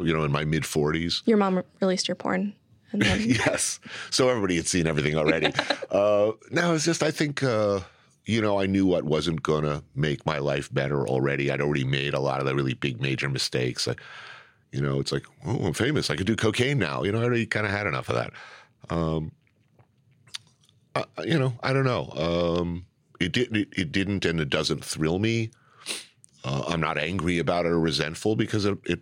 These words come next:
Speaker 1: it allows me this tremendous freedom to,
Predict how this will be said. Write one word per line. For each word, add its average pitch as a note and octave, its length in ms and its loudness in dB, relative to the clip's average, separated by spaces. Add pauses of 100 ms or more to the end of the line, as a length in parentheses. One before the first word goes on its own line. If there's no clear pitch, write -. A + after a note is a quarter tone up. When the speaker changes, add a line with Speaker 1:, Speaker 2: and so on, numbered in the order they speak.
Speaker 1:
it F#2+ 100 0
allows F2 440 0
me F2+ 460 -2 (400)
this - 180 -4
tremendous F2+ 580 0
freedom - 580 -2 (480)
to, F2 420 2